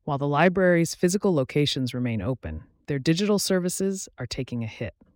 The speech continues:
They're working closely with law enforcement and cybersecurity experts to manage the situation.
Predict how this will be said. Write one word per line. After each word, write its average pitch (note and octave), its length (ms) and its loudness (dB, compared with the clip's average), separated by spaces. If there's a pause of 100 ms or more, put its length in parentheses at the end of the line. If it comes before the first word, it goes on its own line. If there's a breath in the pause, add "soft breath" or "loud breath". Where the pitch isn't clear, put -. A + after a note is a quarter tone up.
(600)
They're C#3+ 100 -4
working D3+ 320 -2
closely F3+ 420 2
with C3 200 -6
law C#3 200 0
enforcement D#3 540 -2
and C3 100 -6
cybersecurity D#3 840 -2
experts - 500 -10
to - 140 -10
manage B2+ 400 -4
the A2 100 -12
situation. G2+ 680 -10